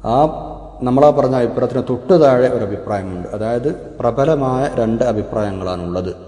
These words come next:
ഒന്ന്, ആദ്യത്തെ മൂന്നിലും കാറ്റും ഒടുവിലത്തെ രണ്ടെണ്ണത്തിൽ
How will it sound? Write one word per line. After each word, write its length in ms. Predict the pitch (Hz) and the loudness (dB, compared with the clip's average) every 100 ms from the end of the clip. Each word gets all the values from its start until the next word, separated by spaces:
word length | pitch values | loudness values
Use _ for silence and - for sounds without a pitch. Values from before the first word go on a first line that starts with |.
| - | -14
ഒന്ന്, 340 | 95 98 110 - - - - - - - _ - | -6 -2 -2 -2 -8 -16 -18 -20 -20 -20 _ -8
ആദ്യത്തെ 460 | 110 120 143 156 165 | -2 2 2 4 4
മൂന്നിലും 560 | 123 120 123 120 120 - | 2 2 0 0 -2 -2
കാറ്റും 500 | 110 107 151 240 - - - - - - - - - | -2 -2 -4 -4 -8 -16 -18 -20 -20 -20 -20 -16 -4
ഒടുവിലത്തെ 760 | 120 123 139 151 151 - 165 - - - | 0 2 4 4 2 2 0 0 -8 -6
രണ്ടെണ്ണത്തിൽ 680 | 123 117 120 117 110 120 127 | -4 -2 0 -2 -4 -6 -6